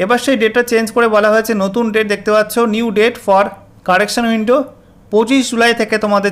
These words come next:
চালু হচ্ছে কারেকশন উইন্ডো, আর সেটা চলবে ছাব্বিশ জুলাই দু হাজার পঁচিশ রাত এগারোটা পর্যন্ত, ঠিক আছে। নেক্সট দেখো তোমাদের এখানে বলা হয়েছে the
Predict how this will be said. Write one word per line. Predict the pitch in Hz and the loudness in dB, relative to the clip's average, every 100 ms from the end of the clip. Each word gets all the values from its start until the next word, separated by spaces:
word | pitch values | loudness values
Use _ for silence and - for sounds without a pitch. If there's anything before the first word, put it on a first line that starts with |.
| 202 | 0
চালু | 185 190 | 0 0
হচ্ছে | 190 208 196 | -2 -2 2
কারেকশন | 185 185 196 190 | 2 2 -2 -2
উইন্ডো, | 196 208 254 269 - - - | 0 0 0 -2 -16 -12 -2
আর | 170 | -2
সেটা | 175 190 196 | 0 -2 0
চলবে | 220 208 233 240 - - - | 0 2 2 0 -4 -8 -2
ছাব্বিশ | 196 208 254 | 0 0 -2
জুলাই | 247 240 226 | 0 0 0
দু | 190 | 0
হাজার | 190 202 202 | 0 0 -2
পঁচিশ | 202 240 214 | -6 -4 0
রাত | 196 175 | 0 2
এগারোটা | 185 190 202 196 | 0 0 0 -2
পর্যন্ত, | 160 147 139 123 - - - | -4 -2 -4 -6 -12 -12 -2
ঠিক | 220 | -2
আছে। | 240 262 269 - - - - _ - | 2 0 0 -8 -20 -20 -20 _ -6
নেক্সট | 214 247 254 | -2 0 2
দেখো | 254 247 | 2 2
তোমাদের | 226 226 220 | 2 0 0
এখানে | 226 220 | 0 2
বলা | 208 214 226 | 2 2 2
হয়েছে | 226 226 208 262 - - _ - - - - _ _ - - _ - | 0 0 -2 -4 -10 -20 _ -20 -20 -20 -20 _ _ -20 -20 _ -4
the | 170 | 2